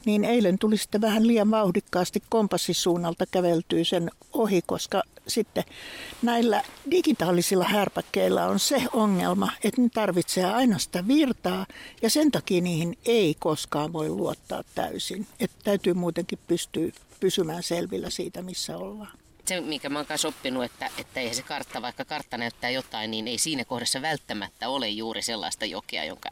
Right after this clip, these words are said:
Speaker 2: äärelle voi leiriytyä tai sellaista jotain järveä.
Speaker 1: Joo, s-, ö, useimmiten nämä ilmakuvat, joihin kartat perustuu, niin nehän kuvataan lehdettömään aikaan.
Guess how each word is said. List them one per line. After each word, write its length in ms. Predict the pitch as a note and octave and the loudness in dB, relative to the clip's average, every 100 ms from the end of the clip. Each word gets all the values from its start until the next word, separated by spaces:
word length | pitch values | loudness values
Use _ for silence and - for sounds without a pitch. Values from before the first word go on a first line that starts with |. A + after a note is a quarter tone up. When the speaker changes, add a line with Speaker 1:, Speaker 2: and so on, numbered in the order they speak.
| - - - A2 | -14 -20 -14 -8
Speaker 2:
äärelle 400 | A2 G2+ G#2 A2 | -6 -4 -6 -6
voi 200 | A#2 G#2+ | -4 -4
leiriytyä 580 | G#2+ F#2 F#2 G2+ G#2+ A#2 - | -4 -6 -8 -10 -10 -12 -10
tai 140 | - | -8
sellaista 480 | - - - - - _ - - - - | -6 -6 -8 -10 -12 _ -20 -20 -20 -12
jotain 340 | A3 - C2+ | -10 -8 -8
järveä. 460 | F#2 - A2+ B2 - - - - - - | -6 -8 -6 -8 -8 -12 -18 -20 -20 -6
Speaker 1:
Joo, 360 | A#3 B3 G3+ F3+ | 0 2 2 0
s-, 160 | - - | -4 -4
ö, 220 | F#3+ F#3+ - | -2 0 0
useimmiten 560 | B3 A#3 G3+ G3 G3+ | 0 2 0 2 0
nämä 140 | G3+ G3+ | 2 0
ilmakuvat, 760 | A#3+ A#3+ F#3+ - G3 F#3 - | 0 2 0 -2 -4 -4 -4
joihin 300 | F3+ F3+ F3 | -4 -2 -4
kartat 340 | F#3+ F3 - - - | -2 -4 -4 -8 -2
perustuu, 500 | F3 E3 - F3+ E3+ | -2 -2 -6 -6 -4
niin 240 | E3+ F3 | -4 -4
nehän 220 | E3 E3+ - | -4 -6 -8
kuvataan 640 | F#3 E3+ E3 E3+ F3 F3+ _ - | -6 -4 -4 -6 -6 -8 _ -2
lehdettömään 760 | G#3+ F#3+ D#3 - E3+ E3+ E3+ | 0 0 -2 -4 -4 -2 -2
aikaan. 600 | F3 F3 E3 - - G3+ | 0 -2 -2 -2 -2 -2